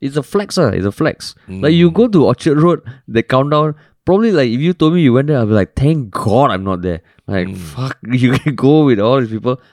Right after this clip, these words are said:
Speaker 1: I have other ways of celebrating New Year's. At a
Speaker 2: Mm.
Speaker 1: time when people were probably all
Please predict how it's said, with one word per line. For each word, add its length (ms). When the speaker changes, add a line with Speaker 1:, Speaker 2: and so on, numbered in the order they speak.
Speaker 1:
I 160
have 160
other 220
ways 260
of 80
celebrating 480
New 140
Year's. 240
At 100
a 60
Speaker 2:
Mm. 80
Speaker 1:
time 260
when 80
people 340
were 120
probably 260
all 380